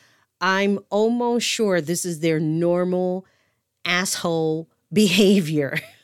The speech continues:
It's just like, if you behave like that, this is not anything new caught on camera. This is your real behavior and you have issues. A guy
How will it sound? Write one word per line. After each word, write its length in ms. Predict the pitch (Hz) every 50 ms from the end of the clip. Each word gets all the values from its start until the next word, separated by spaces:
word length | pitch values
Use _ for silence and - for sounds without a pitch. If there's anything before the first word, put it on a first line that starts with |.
| _ - 440
It's 600 | 466 - - 359 381 - - 320 302 - 254 -
just 260 | - 240 233 - -
like, 360 | 220 220 - - 196 190 - - - - - - - - - _ _ -
if 200 | 196 196 190 196
you 280 | 185 190 214 240 262
behave 680 | 269 226 277 262 226 214 202 190 202 190 208 220 220 202
like 280 | 214 220 214 220 214 -
that, 300 | 214 214 208 208 - 170
this 280 | 170 180 185 - - 185
is 180 | 180 165 -
not 380 | 175 180 180 180 175 175 170 - _
anything 580 | - 175 170 165 165 165 - - 160 151 151 147
new 320 | 156 160 156 151 143 139 135 -
caught 340 | - - 156 147 143 135 - -
on 240 | 143 139 131 131
camera. 540 | 127 - - - 143 135 131 120 113 110 117 120
This 240 | - 147 139 135 -
is 260 | 151 143 139 135 -
your 200 | 143 139 139 139
real 520 | 131 135 156 180 185 185 196 196 196 202 202 - _ _ _ _ _ -
behavior 760 | 196 208 196 170 156 147 147 143 135 147 151 147 151 151 151 _ _ _ _ _ _
and 180 | - 165 156 147
you 120 | 151 151
have 300 | 135 131 151 131 135 - _ _ _ -
issues. 720 | 175 147 123 - - 101 92 78 - - - - - - - _ _ _ _ _ _ _ _ _ _
A 80 | - 196
guy 680 | 156 - - 214 226 247 262 269 269 269 269 269 254 -